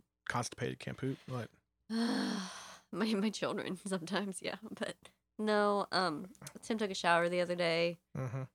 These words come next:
Speaker 2: and went down into the basement right afterwards to put a load of laundry into the washer,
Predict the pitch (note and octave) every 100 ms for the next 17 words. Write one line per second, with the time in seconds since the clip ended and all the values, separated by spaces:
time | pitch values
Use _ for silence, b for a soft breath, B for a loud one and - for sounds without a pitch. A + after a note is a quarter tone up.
0 | _ F3+ F3 D#3+ D#3 D#3 E3 E3+ E3 D#3+
1 | - E3 - E3+ E3+ E3+ E3+ E3+ F3 -
2 | F3+ E3+ E3+ E3+ E3+ F3 E3+ F3 F3 F3
3 | F3 - F3 F3 - E3+ E3+ F3 F3 -
4 | F3 F3